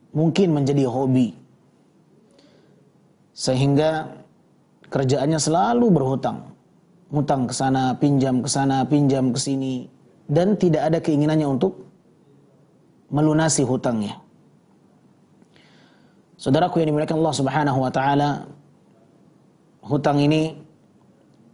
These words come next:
adalah sesuatu yang berbahaya. Mengapa berbahaya? Karena hutang ini bisa menjadi penghambat seseorang masuk ke dalam surga.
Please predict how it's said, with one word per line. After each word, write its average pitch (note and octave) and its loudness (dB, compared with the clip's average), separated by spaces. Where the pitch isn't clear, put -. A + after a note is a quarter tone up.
adalah D3 2
sesuatu C#3 0
yang C3+ 2
berbahaya. B2 0
Mengapa D3 0
berbahaya? C#3 -2
Karena D3+ 0
hutang C#3 -2
ini D3+ 4
bisa D3 2
menjadi C#3 2
penghambat D#3+ 2
seseorang C#3+ 0
masuk C#3 0
ke C3+ 2
dalam A#2 0
surga. G2+ -4